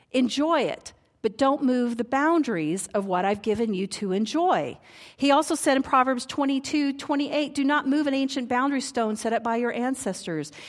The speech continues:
And notice Proverbs twenty-three ten, "Don't move the ancient boundary stone or encroach, encroach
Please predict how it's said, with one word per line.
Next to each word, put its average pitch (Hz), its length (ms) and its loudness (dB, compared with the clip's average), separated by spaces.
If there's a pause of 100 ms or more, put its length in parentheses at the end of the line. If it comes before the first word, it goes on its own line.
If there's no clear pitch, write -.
(120)
And 233 120 2
notice 269 240 2
Proverbs 254 440 0
twenty-three 262 520 -4
ten, 262 380 -2
"Don't 269 280 0
move 311 300 2
the 302 120 -2
ancient 277 380 -2
boundary 277 380 0
stone 208 400 0
or 233 180 0
encroach, - 960 -4 (720)
encroach 277 680 -2